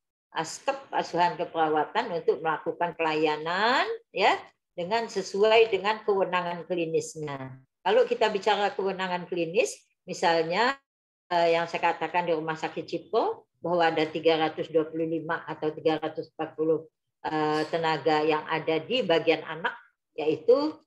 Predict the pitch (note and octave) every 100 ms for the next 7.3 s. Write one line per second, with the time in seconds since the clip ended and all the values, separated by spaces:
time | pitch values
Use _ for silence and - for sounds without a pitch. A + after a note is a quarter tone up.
0 | _ E3+ F#3 C4+ F4 - - _ - F#3+
1 | F#3+ A3 G#3 G#3 G3+ G3+ F#3 G3+ F#3+ F#3
2 | - F4 A3+ F#3 F3+ - D4+ G3+ G3+ G3
3 | G3+ G3 F#3+ B3+ D#4 C4 - _ _ _
4 | _ _ _ _ G#3 G3 F#3 A3+ D4 C#4
5 | - G3 E3+ F3+ E3+ F3 A3+ G3 - -
6 | G#3 G#3+ F3+ E3+ E3 C4+ A#3 D#3 F3+ D#3
7 | D3+ D#3+ B3+